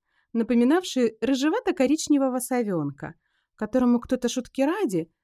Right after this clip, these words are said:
вместо крылышек приделал тонкие длинные ручонки. Брауни разгуливал по одеялу, размахивая маленькой перьевой метёлкой и что-то бормоча,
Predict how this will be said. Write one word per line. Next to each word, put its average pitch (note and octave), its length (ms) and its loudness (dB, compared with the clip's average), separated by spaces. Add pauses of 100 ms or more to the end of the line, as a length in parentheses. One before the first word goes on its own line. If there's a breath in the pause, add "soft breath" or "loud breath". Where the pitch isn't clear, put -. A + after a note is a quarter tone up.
вместо G#3+ 460 -2
крылышек D#4 760 0
приделал F#3+ 540 0 (100)
тонкие F#4+ 560 -2
длинные D#4+ 540 2
ручонки. E3+ 720 -4 (1040)
Брауни C#4+ 480 4
разгуливал F3 580 0
по F#3+ 160 -6
одеялу, D#4 800 0 (440)
размахивая C#4+ 960 0
маленькой D#4 600 4
перьевой A3+ 460 2
метёлкой B3 760 2
и F#4+ 160 0
что-то A4+ 360 -4
бормоча, C4+ 800 0